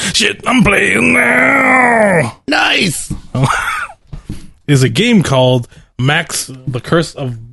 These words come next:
Speaker 1: Brotherhood, which is like a two, a two point five D platformer puzzle game.
Speaker 2: Oh, yeah?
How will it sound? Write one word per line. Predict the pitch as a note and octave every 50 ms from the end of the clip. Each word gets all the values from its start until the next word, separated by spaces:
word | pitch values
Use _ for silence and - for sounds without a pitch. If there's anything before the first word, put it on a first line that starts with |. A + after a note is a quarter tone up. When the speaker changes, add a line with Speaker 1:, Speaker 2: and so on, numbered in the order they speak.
| B2+ - - _ _ _ _
Speaker 1:
Brotherhood, | B2 C3 C#3 D3 A#2+ - - G#2+ G2+ G2 - _ _ _ _ _ _ _ _ - - - - - _ _
which | B2+ - -
is | B2 A2+
like | B2+ A#2 -
a | A#2+ G#2+
two, | - - - - D#3+ F3 F3+ F3+ F3+ F3 E3+ E3 E3 D#3+ D3+ - _ _ _ _ _ _ _ _
a | A#2 A2 A2+ - _ _ _ _ _ F#3+ _ _ -
two | - D#3+
point | C#3+ - D#3 C#3 A#2+
five | - - - _ - C#3 C#3 C#3 C#3 C#3 C3 B2 B2 B2 B2 - _ _ _ _ _ _ _ _
D | - C#3 C#3+ C#3 C3+ B2+ B2 A#2+ - _ _ _ _ _ _ _ -
platformer | - B2 - - _ - C3+ C3 B2+ C3+ C3+ C3 B2 G#2+ - - _ _ _ _ _ _
puzzle | - - C3+ G#2 - C3+ C3 B2+ B2 A#2+ - - _ _ _ _ _ _ _ _ -
game. | C3 C3 C3 C3 B2+ A#2+ - - - - - _ -
Speaker 2:
Oh, | A2+
yeah? | A#2 B2+ D#3 E3+